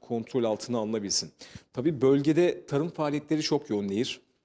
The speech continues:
Bağcılık, meyvecilik ve sebzecilik yapılan tarım alanları da ciddi zarar gördü. Ve şu bilgiyi de paylaşalım. Orman Genel Müdürlüğü ekipleri araçlarının ve,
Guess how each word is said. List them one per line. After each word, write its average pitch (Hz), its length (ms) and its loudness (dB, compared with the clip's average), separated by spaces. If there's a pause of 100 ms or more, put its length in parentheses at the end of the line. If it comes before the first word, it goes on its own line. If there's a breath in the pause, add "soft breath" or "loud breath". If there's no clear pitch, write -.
(580 loud breath)
Bağcılık, 120 540 0
meyvecilik 123 500 -2
ve 127 60 -2
sebzecilik 120 600 -6
yapılan 123 400 -4 (560)
tarım 139 240 -4
alanları 113 400 -2
da 127 280 -4 (100)
ciddi 117 300 -8
zarar 117 280 0
gördü. 117 420 -2 (680 loud breath)
Ve 123 320 0 (480 loud breath)
şu 185 240 -2
bilgiyi 139 260 -2
de 131 60 0
paylaşalım. 113 600 -2 (160)
Orman 139 340 -4
Genel 147 240 -2
Müdürlüğü 139 320 -2
ekipleri 117 560 -4 (640 soft breath)
araçlarının 135 760 -2
ve, 131 240 0